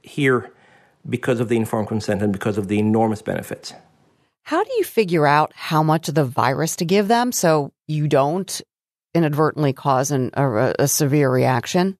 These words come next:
Speaker 1: That's a good question. Uh, the trial is preceded by dose escalation little studies where you little by little, basically you give somebody a s-, tiny exposure to the virus.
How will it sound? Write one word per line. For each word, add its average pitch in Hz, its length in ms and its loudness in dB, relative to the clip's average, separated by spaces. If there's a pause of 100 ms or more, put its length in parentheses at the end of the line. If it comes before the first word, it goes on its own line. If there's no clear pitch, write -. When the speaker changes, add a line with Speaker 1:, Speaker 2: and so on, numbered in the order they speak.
(120)
Speaker 1:
That's 160 260 -4
a 170 40 0
good 156 180 -2
question. 117 560 -2
Uh, 107 280 2 (440)
the 117 320 -4 (200)
trial 190 420 0
is 135 200 -2
preceded 139 640 -2
by 107 540 2 (360)
dose 139 280 0
escalation 101 920 -2 (240)
little 120 240 0
studies 123 500 -4 (720)
where 117 260 0
you 120 180 -6
little 175 280 2
by 156 160 2
little, 143 340 4
basically 147 400 -2
you 139 120 2
give 127 220 0
somebody 117 720 -2 (720)
a - 40 -2
s-, - 600 -2 (200)
tiny 226 320 0
exposure 139 480 0
to 127 160 -4
the 110 420 4
virus. - 720 -4